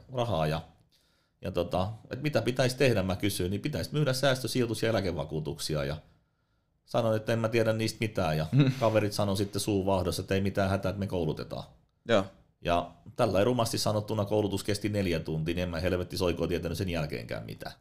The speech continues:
Speaker 2: <laughs> No ei varmasti, joo. <laughs> No mitäs sitten, tota, niin,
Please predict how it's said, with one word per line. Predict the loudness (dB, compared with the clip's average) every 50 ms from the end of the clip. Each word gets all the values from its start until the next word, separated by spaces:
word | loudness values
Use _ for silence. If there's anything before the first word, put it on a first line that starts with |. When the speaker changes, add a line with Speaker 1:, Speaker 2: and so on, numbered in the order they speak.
| _ _ _ _ _ _ _ _
Speaker 2:
<laughs> | -2 0 2 2 2 0 2
No | 4
ei | 4 6 8
varmasti, | 8 6 6 6 2 -2 -4 -4 -4 0
joo. | 0 2 4 4
<laughs> | 2 2 0 -2 0 2 4 6 6 8 8 8 8 6 6 6 4 2 0 -4 -4 -6 -6 -6 -8 -12 -16 -20 -20 -20 _ _ _ _ _ _ _ _
No | 2
mitäs | 4 6 6 6 6
sitten, | 4 2 6 6 4 6
tota, | 6 6 6
niin, | 6 6 4 2 -2